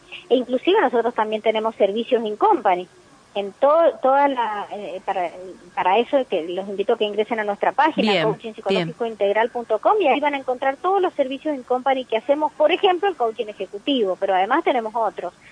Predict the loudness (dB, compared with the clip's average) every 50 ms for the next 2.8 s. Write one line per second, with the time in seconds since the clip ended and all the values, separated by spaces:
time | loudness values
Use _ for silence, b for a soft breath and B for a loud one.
0 | B B -4 -2 0 2 2 2 2 0 -2 -4 -4 -4 -4 -4 -6 _ -4 -4
1 | -4 -2 -4 -6 -6 -2 0 0 0 0 B B B B B B B 0 2 2
2 | 2 0 -6 _ _ B B B B -2 -2 -2 0 -2 -4